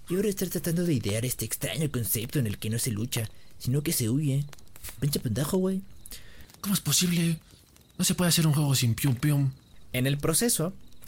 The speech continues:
Speaker 1: Kojima fue ridiculizado por sus compañeros, la prensa y la propia compañía. Les era imposible concebir la idea de que la premisa de un juego fuera en contra de la guerra y las armas nucleares. Y vuelvo a citar:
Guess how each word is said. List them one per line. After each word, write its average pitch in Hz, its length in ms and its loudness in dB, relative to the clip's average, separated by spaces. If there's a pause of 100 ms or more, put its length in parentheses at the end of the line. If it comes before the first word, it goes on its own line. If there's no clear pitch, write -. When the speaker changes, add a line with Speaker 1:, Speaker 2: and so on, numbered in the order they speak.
(160)
Speaker 1:
Kojima 151 460 0
fue 165 260 2
ridiculizado 139 720 0
por 104 140 -2
sus 98 140 -4
compañeros, 110 720 0 (180)
la 92 160 -2
prensa 139 520 0 (300)
y - 80 -6
la 90 120 -2
propia 95 240 -2
compañía. 113 500 -2 (880)
Les 127 200 2
era 175 120 4
imposible 170 560 2
concebir 117 560 0
la 165 60 4
idea 131 280 4
de 151 140 2
que 123 100 0
la 101 160 0
premisa 120 420 0
de 147 80 2
un 147 80 4
juego 143 380 0
fuera 135 280 2
en 131 100 0
contra 123 460 0
de 120 80 2
la 95 120 2
guerra 120 400 0 (520)
y 104 80 -4
las 87 200 0
armas 87 280 -2
nucleares. - 480 -4 (400)
Y 110 80 -4
vuelvo 92 200 0
a 90 40 0
citar: 85 300 -4